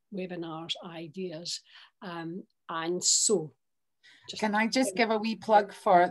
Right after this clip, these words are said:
Speaker 2: the, um, next webinar, which
Speaker 1: Yes.
Speaker 2: will be
Speaker 1: Good
Speaker 2: on the
Speaker 1: thing.
Speaker 2: thirtieth of November. It's gonna be a panel discussion. We're going to be talking about our aspirations and hopes for arts and creativity post-covid.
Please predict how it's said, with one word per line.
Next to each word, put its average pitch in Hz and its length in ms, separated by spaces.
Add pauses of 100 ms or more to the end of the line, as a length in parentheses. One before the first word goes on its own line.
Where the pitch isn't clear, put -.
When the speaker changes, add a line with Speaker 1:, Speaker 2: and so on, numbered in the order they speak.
Speaker 2:
the, 180 360 (180)
um, 170 440
next 165 500
webinar, 185 580
which 180 160
Speaker 1:
Yes. 170 240
Speaker 2:
will 175 60 (240)
be 180 220
Speaker 1:
Good 208 100
Speaker 2:
on 175 100
the 165 120
Speaker 1:
thing. 190 100
Speaker 2:
thirtieth 180 800
of 160 280
November. 147 720 (380)
It's - 180
gonna 180 200
be 170 140
a 165 80
panel 185 420
discussion. 185 760
We're 175 120
going 170 260
to - 120
be 175 220
talking 180 600
about 147 480 (580)
our 156 600 (280)
aspirations 165 760
and 156 120
hopes 160 640
for 156 300
arts 160 280
and 156 120
creativity 147 640 (100)
post-covid. 147 720